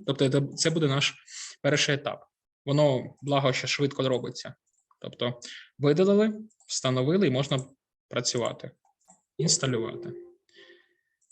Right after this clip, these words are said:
Пропустити, завершити. Перевіряю. Ось моє Algo. Все добре, працює.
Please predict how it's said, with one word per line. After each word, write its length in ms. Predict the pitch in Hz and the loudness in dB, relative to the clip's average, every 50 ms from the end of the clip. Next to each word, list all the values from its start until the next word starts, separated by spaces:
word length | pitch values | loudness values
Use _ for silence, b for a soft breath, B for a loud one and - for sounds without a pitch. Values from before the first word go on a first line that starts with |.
| _ _ | _ _
Пропустити, 760 | - - - _ - - - 190 214 208 - 196 180 - 185 - _ _ _ _ _ _ _ _ _ | -20 -20 -14 _ -6 -2 2 2 0 2 2 2 2 2 -2 -10 _ _ _ _ _ _ _ _ _
завершити. 680 | 127 139 143 131 110 113 - - - - - - - - _ _ _ _ _ _ _ B B B B B B _ | -2 0 2 2 2 0 -2 -4 -6 -6 -10 -14 -18 -18 _ _ _ _ _ _ _ B B B B B B _
Перевіряю. 680 | - 131 131 127 127 123 139 160 185 196 196 190 185 180 - - _ _ _ _ _ _ _ _ _ _ _ _ _ _ _ _ - | -2 0 2 2 2 2 4 4 4 4 4 2 0 -4 -8 -16 _ _ _ _ _ _ _ _ _ _ _ _ _ _ _ _ -6
Ось 220 | 135 131 - - | -4 -4 -2 0
моє 200 | 127 123 120 - | 0 0 0 2
Algo. 560 | - 120 127 127 127 135 156 190 196 - - - _ _ _ _ _ _ _ _ _ _ _ _ _ _ _ _ _ _ | 2 0 0 2 2 2 2 0 0 -4 -10 -20 _ _ _ _ _ _ _ _ _ _ _ _ _ _ _ _ _ _
Все 220 | - - 143 139 | -2 0 2 2
добре, 300 | 139 147 165 170 165 139 | 2 4 4 4 2 2
працює. 500 | - 135 135 135 - - 120 110 - | 2 0 0 0 -2 -4 -6 -8 -10